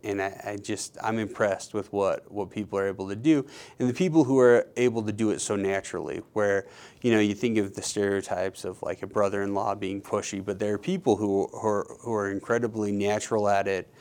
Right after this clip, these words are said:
uh, and you don't feel like, "Hey, I'm, I'm being sold something there." Uh, you know,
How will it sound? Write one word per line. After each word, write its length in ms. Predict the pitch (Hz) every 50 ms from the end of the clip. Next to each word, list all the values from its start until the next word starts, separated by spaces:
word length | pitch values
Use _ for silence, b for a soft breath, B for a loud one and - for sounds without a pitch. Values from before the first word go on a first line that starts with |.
| B B B B B B -
uh, 480 | - 101 98 95 92 92 - - - - -
and 180 | - 120 113 113
you 60 | 117
don't 220 | 120 135 160 147
feel 160 | 123 - 110 95
like, 240 | 92 90 87 85
"Hey, 200 | - 107 98 98
I'm, 160 | 95 92 92 92 -
I'm 200 | 95 98 98 95
being 200 | 98 98 95 95
sold 320 | - - 101 107 151 147
something 380 | - 98 92 95 95 98 98 95
there." 420 | 98 95 95 98 101 104 107 107 b b b b b b b b b b
Uh, 720 | - - - 104 53 - - 53 55 - - - - - - -
you 160 | - - 104
know, 160 | 98 98 131